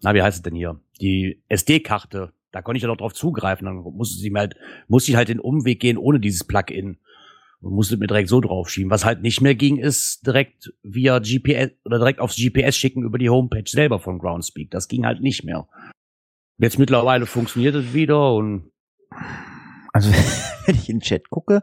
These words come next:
Speaker 2: und ich, also, und jetzt mal für die Hörer, die jetzt die Konserve hören, ich würde einfach mal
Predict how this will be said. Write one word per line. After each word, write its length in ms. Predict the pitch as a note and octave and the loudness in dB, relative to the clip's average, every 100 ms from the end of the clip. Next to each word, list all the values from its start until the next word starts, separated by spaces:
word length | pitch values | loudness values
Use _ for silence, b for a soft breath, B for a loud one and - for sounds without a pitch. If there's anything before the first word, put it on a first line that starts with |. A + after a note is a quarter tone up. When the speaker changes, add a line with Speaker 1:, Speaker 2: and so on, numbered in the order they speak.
| B B B A#2 | B B B -2
Speaker 2:
und 60 | |
ich, 120 | A#2 - | -2 0
also, 160 | - A2 - | 0 0 -2
und 300 | G2 - G2+ | -4 -2 2
jetzt 200 | A#2 - | 2 4
mal 140 | G#2+ | 2
für 140 | - G#2+ | 2 0
die 120 | G2+ | 2
Hörer, 180 | A2+ A2+ | 2 2
die 80 | |
jetzt 120 | G#2 - | 0 0
die 60 | |
Konserve 480 | - G2 F#2+ G#2+ C#3 | -2 0 4 2 4
hören, 240 | D3 D#3+ B B B B | 4 2 B B B B
ich 200 | G#2 - | -4 4
würde 220 | B2+ - | 6 6
einfach 340 | F2+ C3+ C3+ | 2 2 0
mal 120 | A#2 | 2